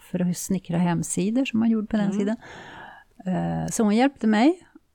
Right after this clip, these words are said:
Speaker 1: och, eh, jag fick den här lokalen och jag träffade Maria Lindén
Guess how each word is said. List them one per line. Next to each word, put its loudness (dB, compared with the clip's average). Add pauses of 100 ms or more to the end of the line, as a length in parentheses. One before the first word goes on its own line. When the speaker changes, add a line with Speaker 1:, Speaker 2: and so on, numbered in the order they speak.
Speaker 1:
och, -4
eh, 2
jag 0
fick -10
den 0
här 2
lokalen 2
och 4
jag 2
träffade 0
Maria 2
Lindén -2